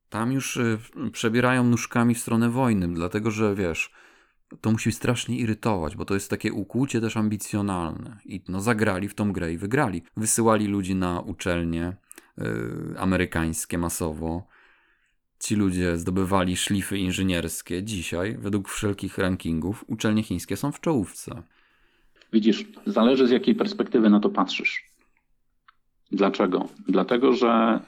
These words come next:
Speaker 2: z, na ok-, na określonym poziomie tak to wygląda. Jeżeli podniesiesz się trochę wyżej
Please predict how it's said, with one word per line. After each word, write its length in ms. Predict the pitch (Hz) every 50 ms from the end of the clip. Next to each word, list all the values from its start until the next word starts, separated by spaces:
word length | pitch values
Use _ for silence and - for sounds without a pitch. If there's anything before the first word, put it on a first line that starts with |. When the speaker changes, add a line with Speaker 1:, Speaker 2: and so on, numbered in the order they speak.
| _ - -
Speaker 2:
z, 180 | - - -
na 260 | 110 107 110 110 107
ok-, 220 | 107 104 107 - -
na 100 | 110 107
określonym 480 | 110 - - - - 156 147 143 131
poziomie 580 | - - 113 104 131 131 135 143 156 170 175 185 - - _ -
tak 220 | - 143 135 -
to 140 | - - 123
wygląda. 500 | 117 117 104 120 110 101 92 82 78 - - _ _ _ _ _ _ _ _ _ - _ _ _ _
Jeżeli 300 | - 135 123 131 127 123
podniesiesz 560 | 123 - 131 120 127 143 143 - 143 131 - -
się 60 | 127
trochę 240 | - 120 - - 117
wyżej 400 | 113 120 90 85 82 78 78